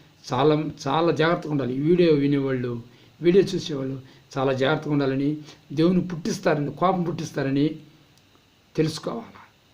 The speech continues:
తద్వారా మీరు చెడిపోతున్నారు, అపవిత్రపరచబడుతున్నారు. కనుక దయచేసి ఎవరైనా చోటు చెప్పుకున్న క్రైస్తవులు ఉంటే ఈ వీడియో చూసి మానుకోండి. ఏ ప్రాంతంలోనే కానీ ఒక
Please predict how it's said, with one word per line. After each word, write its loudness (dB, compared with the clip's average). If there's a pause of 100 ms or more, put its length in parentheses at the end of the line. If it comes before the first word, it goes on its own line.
(520)
తద్వారా -2
మీరు -4
చెడిపోతున్నారు, 2 (140)
అపవిత్రపరచబడుతున్నారు. -6 (1080)
కనుక -6 (560)
దయచేసి 4
ఎవరైనా 2
చోటు 0
చెప్పుకున్న -6
క్రైస్తవులు 0
ఉంటే -2 (580)
ఈ 0 (120)
వీడియో 6
చూసి -10 (100)
మానుకోండి. -2 (200)
ఏ 4 (100)
ప్రాంతంలోనే -2
కానీ -16 (880)
ఒక -10